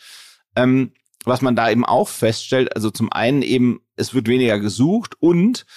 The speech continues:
wenn die Leute, wenn man die schafft zu gewinnen über einen Online-Marketing-Kanal und die auf die eigene Website kommen, sind eben teilweise die Conversions schlechter, ne? Das heißt, die Leute überlegen sich länger und mehr und über einen längeren Zeitraum, ne? Also auch die Conversion-Strecken bei den Leuten, die so,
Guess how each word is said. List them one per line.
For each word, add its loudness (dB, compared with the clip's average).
wenn 2
die 4
Leute, 2
wenn -2
man 2
die -4
schafft -4
zu -4
gewinnen 2
über 0
einen 0
Online-Marketing-Kanal -2
und -2
die 2
auf -2
die -2
eigene -2
Website -2
kommen, -10
sind -2
eben 0
teilweise 0
die 0
Conversions 2
schlechter, -8
ne? -2
Das 0
heißt, 0
die 2
Leute 2
überlegen 2
sich -2
länger 0
und -2
mehr 0
und 2
über 2
einen 2
längeren 0
Zeitraum, 0
ne? 0
Also 0
auch -4
die -4
Conversion-Strecken -2
bei 0
den 0
Leuten, 0
die 0
so, 0